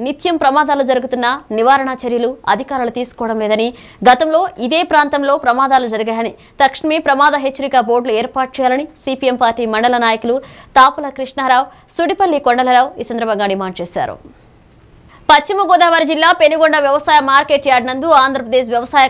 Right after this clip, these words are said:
కమిటీల అవుట్సోర్సింగ్ కార్పొరేషన్ ఉద్యోగులు వెల్ఫేర్ అసోసియేషన్ ఉభయ గోదావరి జిల్లాల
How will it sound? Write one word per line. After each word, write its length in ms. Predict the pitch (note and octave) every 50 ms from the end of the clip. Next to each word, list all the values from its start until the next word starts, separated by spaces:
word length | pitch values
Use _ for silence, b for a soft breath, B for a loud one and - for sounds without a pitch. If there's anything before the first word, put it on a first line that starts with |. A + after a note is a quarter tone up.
| C4
కమిటీల 360 | C4 B3+ D4 C#4+ E4 D#4+ D4+ D4 C#4+ - A3+
అవుట్సోర్సింగ్ 540 | B3+ C4+ C4 - D4 C#4 C#4 - G#3 - B3+
కార్పొరేషన్ 500 | A3+ A#3 A3+ B3+ B3 A#3+ A#3+ - A#3 G#3+ G#3+
ఉద్యోగులు 380 | G3+ G3+ A#3+ A#3 A#3 C#4 D#4 D4 B3
వెల్ఫేర్ 340 | A3 A#3 A#3 - A#3 G#3+ G#3
అసోసియేషన్ 460 | G#3+ A3 - A3+ G#3+ B3+ C#4 C#4+ - - G#3+
ఉభయ 220 | G#3+ A#3 B3 A#3 F#3 - B B B B B B G3+ G3+
గోదావరి 420 | B3+ C#4+ C#4 E4 D#4 D#4 D4+ D4+ B3 C#4+
జిల్లాల 240 | B3+ C#4 C4 B3+